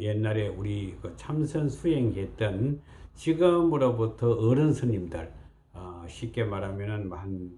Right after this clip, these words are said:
팔십, 구십 대, 그, 지금은 이제, 에... 그런, 거기에서 그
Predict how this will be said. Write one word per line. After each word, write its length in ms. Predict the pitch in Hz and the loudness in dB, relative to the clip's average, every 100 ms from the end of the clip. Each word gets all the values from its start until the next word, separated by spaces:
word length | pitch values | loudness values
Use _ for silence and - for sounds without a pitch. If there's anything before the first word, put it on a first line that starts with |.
| - - - - - | -20 -20 -20 -18 -20
팔십, 1160 | - 120 120 123 120 - - 120 120 117 113 - - _ | -10 -2 0 0 -2 -10 -4 0 2 2 -2 -10 -20 _
구십 580 | - 120 113 - 120 - _ _ _ _ _ _ - | -4 -4 -2 -4 -6 -6 _ _ _ _ _ _ -14
대, 920 | - 101 95 95 95 92 95 90 180 190 - | -8 -8 -8 -10 -10 -10 -10 -12 -16 -18 -12
그, 180 | 110 - - - - | -12 -12 -16 -18 -18
지금은 580 | - 202 214 202 151 113 | -4 2 4 6 6 6
이제, 480 | 107 104 95 90 - - - - | 2 0 -2 -6 -12 -20 -20 -14
에... 920 | 90 92 90 87 85 85 87 87 - - - - _ - - _ _ | -10 -10 -10 -12 -12 -12 -14 -16 -18 -20 -20 -20 _ -20 -20 _ _
그런, 340 | - 139 120 107 | -6 -2 -2 -2
거기에서 880 | - 143 123 104 98 - 110 95 87 | -2 0 0 0 -2 -4 -2 -2 -6
그 320 | 87 85 80 | -10 -10 -12